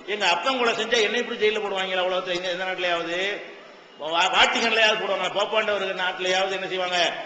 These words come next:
தகப்பன் கொலை செஞ்சதுக்காண்டி மோனுக்கு தூக்கு தண்டனை கொடுப்பாங்களா? உலகத்துல எங்கேயுமே இல்ல. இப்ப கடவுள் இதை செய்வாரா?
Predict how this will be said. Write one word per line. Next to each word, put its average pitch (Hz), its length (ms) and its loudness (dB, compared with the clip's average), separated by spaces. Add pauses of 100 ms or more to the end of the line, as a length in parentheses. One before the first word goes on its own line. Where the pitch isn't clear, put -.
(120)
தகப்பன் 202 360 0
கொலை 190 160 2
செஞ்சதுக்காண்டி 180 560 -2
மோனுக்கு 185 320 -4
தூக்கு 190 160 -4
தண்டனை 180 180 -4
கொடுப்பாங்களா? 170 680 0 (500)
உலகத்துல 262 460 4
எங்கேயுமே 269 380 -2
இல்ல. 240 200 0
இப்ப 196 80 -4
கடவுள் 233 420 0
இதை 196 220 0
செய்வாரா? 190 600 2